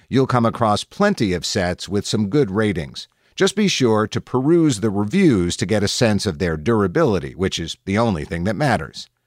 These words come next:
The price, forty-three dollars from R E I. Next, the Garmin inReach Explorer Plus.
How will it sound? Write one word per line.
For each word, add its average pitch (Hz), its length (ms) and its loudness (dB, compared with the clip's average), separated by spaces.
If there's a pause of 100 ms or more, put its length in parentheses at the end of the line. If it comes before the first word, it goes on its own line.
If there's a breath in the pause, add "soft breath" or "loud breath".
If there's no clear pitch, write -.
(300)
The 101 80 -6
price, 202 460 0 (140)
forty-three 185 640 2
dollars 98 500 2
from 80 360 -4
R 120 220 2
E 104 160 0
I. 78 380 -6 (460)
Next, - 520 0
the 117 160 0
Garmin 202 640 4
inReach 143 640 2
Explorer 160 720 2
Plus. - 680 -4